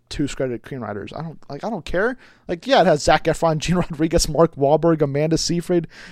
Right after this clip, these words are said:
Jason Isaacs, McKenna Grace, Ken Jeong, Will Forte, Kirstie Clemons,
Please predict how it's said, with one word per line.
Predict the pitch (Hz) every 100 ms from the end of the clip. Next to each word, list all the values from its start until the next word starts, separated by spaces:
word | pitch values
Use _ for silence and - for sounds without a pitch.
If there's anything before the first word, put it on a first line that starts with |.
| - _
Jason | 160 165 - -
Isaacs, | 139 160 165 -
McKenna | 147 - 160 156
Grace, | 139 143 147
Ken | - - 156 160
Jeong, | 139 139 151 156 139
Will | 131 151
Forte, | - 156 160 165 160
Kirstie | - 156 - 151
Clemons, | - 147 160 170 165